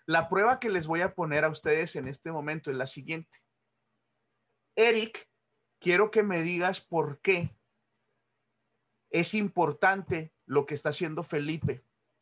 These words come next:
Y Felipe, quiero que me digas por qué es importante lo que está haciendo Eric. Ustedes son físicos ambos, pero de áreas distintas. Sus experimentos no tienen nada que ver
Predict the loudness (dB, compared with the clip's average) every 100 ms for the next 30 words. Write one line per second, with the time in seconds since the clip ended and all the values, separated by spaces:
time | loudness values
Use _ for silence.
0 | _ _ _ _ _ _ -6 -4 0 0
1 | 0 2 0 0 -6 _ _ _ _ 2
2 | 4 4 2 0 0 0 -2 -6 -6 -8
3 | -4 0 0 -2 _ _ _ -2 -2 -4
4 | -6 -4 -4 2 2 2 -2 -4 -4 -4
5 | -4 -4 -4 -4 -2 -2 -4 -8 _ _
6 | _ _ -12 -4 2 4 4 4 4 2
7 | -8 _ _ _ -6 -4 -4 -2 0 0
8 | -2 0 2 2 -4 -8 -8 2 4 6
9 | 6 6 4 2 -2 -6 -16 -14 -12 -8
10 | -6 -6 -10 -12 -18 _ _ _ _ _
11 | -8 -6 -4 -6 -2 -2 -2 -4 -2 -2
12 | -4 -6 -6 -6 -2 0 0 -2 -4 0
13 | 0 -2